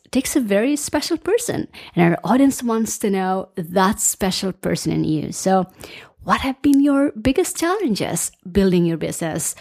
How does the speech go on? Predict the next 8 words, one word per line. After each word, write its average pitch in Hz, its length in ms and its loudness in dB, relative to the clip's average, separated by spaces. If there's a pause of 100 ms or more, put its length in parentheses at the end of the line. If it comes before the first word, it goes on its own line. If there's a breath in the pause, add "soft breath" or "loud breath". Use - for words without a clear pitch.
(180 loud breath)
And 160 180 2
how 214 180 4
have 269 200 -4
you 269 200 0
addressed 202 580 -2
or 160 280 -6 (280 loud breath)
overcame 233 720 4
those 180 380 0